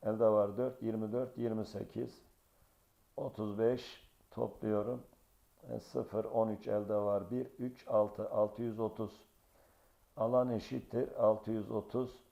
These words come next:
santimetre kare. Ceyhan'ı işaretliyorum. On beşinci soru. Bir üçgenin alanı dört yüz yirmi santimetre karedir. Bu üçgenin yüksekliğinin uzunluğu yirmi sekiz santimetre ise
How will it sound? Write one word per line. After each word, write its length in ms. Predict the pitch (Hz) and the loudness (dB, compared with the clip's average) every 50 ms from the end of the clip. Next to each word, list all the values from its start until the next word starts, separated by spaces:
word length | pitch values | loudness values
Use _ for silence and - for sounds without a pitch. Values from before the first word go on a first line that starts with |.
| _ - _ _ - | _ -20 _ _ -20
santimetre 1000 | - - - 113 113 110 - - 110 107 104 104 101 - - 107 120 123 - - - _ _ - _ - | -12 -6 -2 0 0 0 -2 -4 -4 -2 -2 -2 -2 -2 0 2 2 2 0 -6 -14 _ _ -20 _ 0
kare. 320 | - 107 107 107 107 - - _ _ - _ _ _ _ _ _ _ _ _ _ _ _ | 2 2 2 2 -2 -8 -12 _ _ -20 _ _ _ _ _ _ _ _ _ _ _ _
Ceyhan'ı 400 | - 135 123 113 101 101 113 127 | 2 4 4 4 4 4 2 0
işaretliyorum. 800 | 127 110 - - 110 110 107 107 107 - - 113 104 104 107 - - _ _ _ _ - _ - - _ _ _ _ _ _ _ _ | -2 -4 -2 -2 -2 0 0 -2 -6 -8 -8 -8 -8 -8 -8 -10 -20 _ _ _ _ -20 _ -20 -20 _ _ _ _ _ _ _ _
On 200 | 135 151 165 170 | -2 -2 2 2
beşinci 380 | 165 127 - 113 113 107 101 | 0 0 0 0 -2 -2 -2
soru. 400 | 98 - 101 104 107 123 131 - - - _ _ _ _ _ _ _ - | -2 0 0 0 0 0 -2 -4 -10 -16 _ _ _ _ _ _ _ -6
Bir 160 | 127 147 151 | -4 0 0
üçgenin 420 | 156 143 - - - 135 127 131 135 | 0 0 -2 0 0 2 2 2 4
alanı 420 | 135 131 131 123 113 123 131 127 | 2 4 6 4 4 2 0 -2
dört 240 | 131 127 127 - - | -2 -2 -2 -2 -4
yüz 120 | 113 104 | -4 -2
yirmi 200 | 113 120 123 127 | -2 -2 -2 -4
santimetre 720 | 110 - 110 110 107 104 - 107 110 110 107 - 117 127 - | -2 0 0 0 0 -2 -4 -4 -4 -4 -4 -4 -6 -6 2
karedir. 460 | - 107 110 107 104 104 - - - - - | 4 4 4 4 0 -4 -8 -16 -18 -16 -10
Bu 100 | 123 147 | -6 -6
üçgenin 440 | 147 139 - - 131 120 110 110 110 | -6 -6 -6 -4 -2 -2 0 0 -2
yüksekliğinin 680 | 123 127 127 - 123 120 113 - 113 107 104 110 123 | -4 -4 -4 -2 -2 -2 -2 -4 -4 -4 -4 -4 -4
uzunluğu 360 | 127 123 104 113 101 98 98 | -4 -4 -2 -2 -4 -2 -4
yirmi 200 | 101 107 107 101 | -4 -6 -6 -6
sekiz 300 | - 113 110 110 127 107 | -6 -6 -6 -6 -8 -6
santimetre 640 | - 113 110 104 101 101 98 98 98 - - 110 107 | -4 -2 -2 -2 -4 -4 -6 -6 -6 -6 -6 -6 -6
ise 380 | 117 110 - - 110 113 - | -6 -8 -4 -4 -4 -4 -4